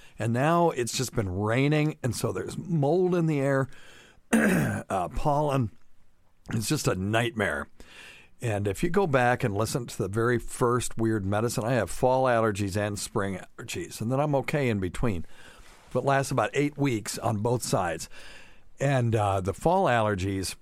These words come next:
I guess, is ragweed. And,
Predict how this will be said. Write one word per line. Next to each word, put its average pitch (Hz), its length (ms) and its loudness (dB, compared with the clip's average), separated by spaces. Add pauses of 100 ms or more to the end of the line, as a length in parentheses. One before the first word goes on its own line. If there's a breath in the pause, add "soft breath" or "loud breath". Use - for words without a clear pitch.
(500)
I 127 100 0
guess, 135 180 2
is 104 140 -2
ragweed. 95 680 0 (1080)
And, 110 500 0